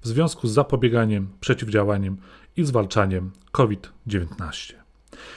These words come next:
Najważniejszą zmianą, o jakiej usłyszeliśmy, ma być obowiązkowe kształcenie uczniów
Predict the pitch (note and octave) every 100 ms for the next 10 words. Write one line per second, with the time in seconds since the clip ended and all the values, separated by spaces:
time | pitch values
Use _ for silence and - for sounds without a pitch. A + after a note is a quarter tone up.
0 | - - - E3 G#3 A#3+ A#3 G#3+ F3+ C3
1 | F3+ F#3+ D#3 D3+ - D#3 C#3 C3 A2+ C3+
2 | A#2+ A2+ A#2+ A#2 C3 A2 A#2+ A2 - C#3+
3 | A2 - A2+ G2+ - B2+ B2 C#3+ - G#2+
4 | -